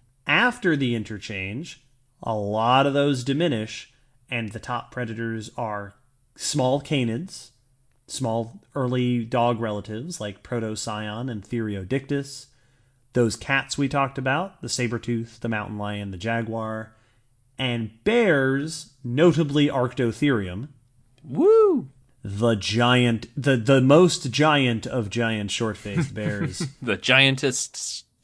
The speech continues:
Speaker 2: short-faced bear that ever was.
Speaker 1: Arctotherium is thought, uh, by some to have been hypercarnivorous. And indeed, I found a paper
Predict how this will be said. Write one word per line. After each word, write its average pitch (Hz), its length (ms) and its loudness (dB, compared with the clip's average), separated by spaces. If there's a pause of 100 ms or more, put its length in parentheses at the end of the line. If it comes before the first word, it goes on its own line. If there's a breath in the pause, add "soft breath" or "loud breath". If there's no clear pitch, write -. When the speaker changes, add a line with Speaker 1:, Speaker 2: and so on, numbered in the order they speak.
Speaker 2:
short-faced - 520 0
bear 117 160 -2
that 107 140 -4
ever 104 180 -6
was. - 400 -12 (640 soft breath)
Speaker 1:
Arctotherium 151 880 2
is 127 240 -4
thought, 131 440 -2 (100)
uh, 117 140 -4
by 113 160 -4
some 123 260 -4
to 123 160 -4
have 113 180 -4
been 113 200 -2
hypercarnivorous. 120 1300 -6 (500)
And 139 240 0
indeed, 160 720 0
I 156 80 0
found 156 400 -4
a 135 140 -2
paper 127 580 -6